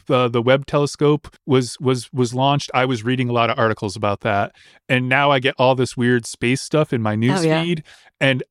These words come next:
Speaker 1: every week there are th-, at least three articles about asteroids heading towards Earth.
Speaker 2: Yeah. Interesting.
Speaker 1: Which is
Speaker 2: It's
Speaker 1: just
Speaker 2: just
Speaker 1: like, dude, how many times can you write this article?
Speaker 2: I mean,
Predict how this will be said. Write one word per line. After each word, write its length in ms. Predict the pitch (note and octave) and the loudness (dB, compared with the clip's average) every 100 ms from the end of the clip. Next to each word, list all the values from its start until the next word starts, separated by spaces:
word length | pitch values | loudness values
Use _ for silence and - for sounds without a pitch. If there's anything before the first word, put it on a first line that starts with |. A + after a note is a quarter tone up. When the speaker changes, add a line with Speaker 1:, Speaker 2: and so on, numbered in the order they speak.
| - | -2
Speaker 1:
every 520 | D3+ E3 D#3+ D#3 D3+ | -2 0 0 2 0
week 500 | C3+ D#3 B2+ - - | 0 -2 -2 -6 -12
there 280 | C3+ C#3 C3 | 0 0 2
are 160 | B2+ A#2+ | 2 0
th-, 400 | - _ - C3+ | -4 _ -2 -2
at 80 | C#3+ | 2
least 320 | C3 B2+ - | 2 2 -2
three 240 | C3 C3 | 0 0
articles 500 | D3 B2 B2 - A2+ | 4 2 2 0 -4
about 280 | A#2 A#2 A#2 - _ | 0 2 2 -2 _
asteroids 680 | C3 B2 - A#2 A2 G#2+ - - | -2 -2 0 0 0 -2 -10 -2
heading 240 | C3 G#2+ | -2 -2
towards 320 | F#2+ A2 G2+ | -2 -2 -2
Earth. 340 | - G2+ F#2+ - - | -4 -4 -4 -8 -14
Speaker 2:
Yeah. 640 | F3+ E3 F3 F3+ D#3+ D3 D3 - _ _ _ | -10 -6 -6 -6 -6 -6 -10 -16 _ _ _
Interesting. 720 | - F3 F#3 F3 E3+ - F3 F3 - | -6 -4 -4 -8 -10 -8 -8 -8 -2
Speaker 1:
Which 200 | C#3+ - | 2 2
is 60 | E3 | 0
Speaker 2:
It's 80 | - | -4
Speaker 1:
just 120 | - | 0
Speaker 2:
just 40 | |
Speaker 1:
like, 160 | F3 D3+ - - | 0 0 -4 -2
dude, 300 | G3+ G3+ B2 | 2 4 4
how 160 | F3+ | 2
many 160 | A#3 A#3 | 4 2
times 280 | G#3 G#3 - | 2 2 2
can 140 | F#3 | 2
you 80 | F3 | 4
write 220 | F3 E3 | 4 4
this 160 | D3+ F3+ | 4 4
article? 560 | D3 B2+ C3 A2+ B2 - | 4 4 2 2 -2 -2
Speaker 2:
I 80 | A#3+ | 0
mean, 160 | C#4+ | 2